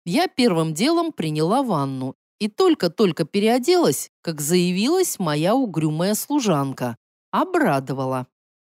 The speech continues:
«Его высочество уведомляет вас, госпожа, что к ужину сам придет в вашу спальню».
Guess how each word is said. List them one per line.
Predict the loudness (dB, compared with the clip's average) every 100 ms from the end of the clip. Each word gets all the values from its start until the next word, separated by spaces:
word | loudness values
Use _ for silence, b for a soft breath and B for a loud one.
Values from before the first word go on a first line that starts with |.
| _ -4
«Его | 0 2 2
высочество | 0 0 0 0 -2 -6 -2 0
уведомляет | 0 -2 -2 0 0 2 2 0
вас, | -2 -2 -2
госпожа, | -4 -6 -2 -2 0 -2 -4 _
что | -12 -4 -4 _
к | -2
ужину | 0 0 0
сам | -2 -2 -4 -2
придет | -2 -2 0 -2
в | -2
вашу | -4 -4 -4
спальню». | -8 -6 -4 -4 -4 -8